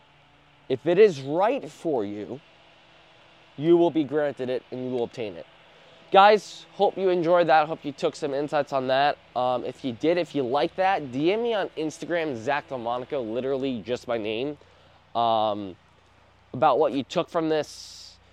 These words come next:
And if you have any questions, and if you have any other things that you want me to talk about, to bring up, message me on Instagram, and, uh, maybe I'll make a video about it. Maybe I'll make a recording about it.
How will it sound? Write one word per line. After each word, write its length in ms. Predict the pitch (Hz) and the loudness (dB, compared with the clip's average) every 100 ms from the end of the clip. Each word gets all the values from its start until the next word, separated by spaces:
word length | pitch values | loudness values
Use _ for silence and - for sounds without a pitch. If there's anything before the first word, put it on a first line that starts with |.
| - _ _ | -20 _ _
And 260 | 131 135 135 | 2 2 2
if 80 | 131 | 0
you 60 | |
have 100 | 151 | 0
any 120 | 147 | 0
questions, 540 | 139 165 160 202 139 - | 2 2 2 0 -10 -8
and 240 | - 151 | -6 -4
if 160 | 143 - | -4 -4
you 100 | 139 | -2
have 200 | 147 147 | 0 0
any 240 | 147 147 | -2 -2
other 220 | - 147 151 | 0 0 0
things 280 | 151 143 131 | -2 -4 -2
that 100 | 117 | -4
you 200 | 113 127 | -2 -4
want 280 | 127 156 | 0 -2
me 60 | 147 | -2
to 100 | 131 | -6
talk 340 | - 147 139 | -2 -2 -2
about, 340 | 160 151 170 190 - - | -2 -2 -2 -2 -10 -16
to 80 | 123 | -6
bring 260 | 143 131 | -4 -2
up, 220 | 127 180 - - - - - - - - | 0 0 -2 -14 -20 -20 -20 -20 -20 -6
message 360 | 123 156 175 160 | 2 2 2 -2
me 300 | 156 180 226 175 - - - - | 2 2 0 -6 -20 -20 -18 -8
on 100 | 135 | -2
Instagram, 520 | 156 165 170 214 254 - - - - - - - - | -2 -2 0 0 0 -8 -20 -20 -20 -20 -20 -20 -12
and, 320 | - 151 151 151 | 0 4 4 6
uh, 440 | 147 147 147 147 - - - - - - | 6 6 6 4 -2 -16 -20 -20 -20 -2
maybe 240 | 135 151 | 2 4
I'll 80 | 165 | 4
make 200 | 165 165 | 4 0
a 40 | |
video 240 | 165 202 214 | 0 4 4
about 220 | 139 113 | 4 2
it. 100 | 110 | 0
Maybe 200 | 110 127 | -4 -6
I'll 60 | 131 | -4
make 160 | 143 | -6
a 60 | 147 | -6
recording 320 | 143 175 165 | -4 -4 -2
about 180 | 123 | -2
it. 100 | 107 | -4